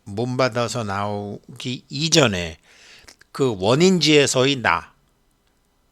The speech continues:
원인지에서의 나, 그러니까 몸의 나가 아닌 우리 말로 하면 공의 나, 공의 나는 너와 내가 없잖아요. 하나도 아니지만 둘도 아니잖아요. 그 공의 나로 내가 어떤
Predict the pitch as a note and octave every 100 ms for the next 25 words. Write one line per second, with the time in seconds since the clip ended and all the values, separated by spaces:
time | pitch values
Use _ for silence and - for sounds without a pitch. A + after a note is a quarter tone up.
0 | _ - A#2 C#3+ C#3+ B2+ A#2 G2+ B2 G#2
1 | F#2 E2+ G#2 G2+ F#2+ A2 C#3+ E3 C3 A2
2 | A#2 G#2+ G2+ B2+ F3+ E3+ _ _ _ _
3 | _ _ A2 A#2 D3 A#2+ G#2 A2+ G#2 A2+
4 | C3+ - B2 C3+ G#2 F2+ - _ _ _
5 | _ _ _ _ - C#3+ D#3 D#3 G#2 A2
6 | B2+ G#2 F#2 _ _ _ _ _ _ _
7 | _ _ - A2+ A#2 G#2 F#2+ A2+ F#2+ -
8 | G#2 F#2 F#2 F#2 - - D3+ C#3+ C3 A2
9 | G#2 G#2+ A2+ - G2+ G#2 G2 F#2 G2+ F2+
10 | E2+ F2 F2 _ _ _ - - _ -
11 | E3 E3+ E3+ C#3 D#3+ D#3+ G#2+ G#2+ G#2 G#2+
12 | D3 C#3 G#2 G#2 A2 - _ _ A2 G#2+
13 | A2 G#2+ G2+